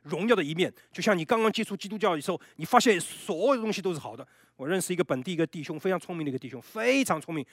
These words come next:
我跟他见，见过一次面，跟他讲，讲道一次，他就信了主。我后来发现他有一段时间，他也跟成功神学走得很近，因为他做生意很成功嘛。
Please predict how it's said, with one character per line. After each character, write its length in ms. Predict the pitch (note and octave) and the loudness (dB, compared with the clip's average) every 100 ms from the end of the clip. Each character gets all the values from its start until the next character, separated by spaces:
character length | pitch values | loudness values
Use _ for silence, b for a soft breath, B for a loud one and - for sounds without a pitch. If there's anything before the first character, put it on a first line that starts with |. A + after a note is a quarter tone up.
| b b | b b
我 80 | C3 | -2
跟 160 | G3+ | 4
他 120 | G3+ | 4
见， 180 | - F3+ | 4 0
见 140 | F#3 E3+ | 0 -2
过 100 | D3+ | -2
一 80 | |
次 160 | F#3 G3+ | -6 -2
面， 100 | F#3 | 0
跟 120 | D#3 | 2
他 80 | D#3+ | 0
讲， 260 | - B2+ A#2 | -2 -10 -6
讲 180 | C#3+ B2 | -6 0
道 160 | E3+ | 0
一 80 | E3 | 0
次， 200 | - D#3+ b b | -4 -4 b b
他 80 | C#3+ | -8
就 80 | |
信 160 | D#3 F#3+ | -4 -2
了 80 | B2 | -4
主。 160 | G#2 - _ b b b | -10 -20 _ b b b
我 100 | C#3+ | 2
后 140 | B3+ | 8
来 80 | A3+ | 8
发 160 | G#3+ A#3 | 10 8
现 240 | A#3+ G3 | 8 0
他 240 | - G#2+ - b b | 4 2 2 b b
有 80 | D3 | 2
一 40 | |
段 120 | A3+ | 4
时 160 | G3+ F#3 | 4 4
间， 160 | G#3 G3 | 2 4
他 300 | G3+ G3 F#3 | 4 4 4
也 160 | C#3+ | 0
跟 180 | C3+ G3 | 4 4
成 180 | - E3+ | 2 -2
功 140 | G3+ | -2
神 160 | E3 D#3+ | 0 0
学 80 | F3 | 0
走 100 | D3 | 0
得 80 | |
很 140 | D3+ A#2+ | -4 -4
近， 140 | D#3+ | -6
因 240 | C3+ - F#3 | -8 -14 -6
为 80 | |
他 100 | G3 | -2
做 160 | F#3 G3 | 0 2
生 140 | G#3+ | 2
意 40 | G3 | 2
很 120 | B2+ | 0
成 180 | - C3+ | -6 -6
功 140 | E3+ | -6
嘛。 120 | C#3 | -6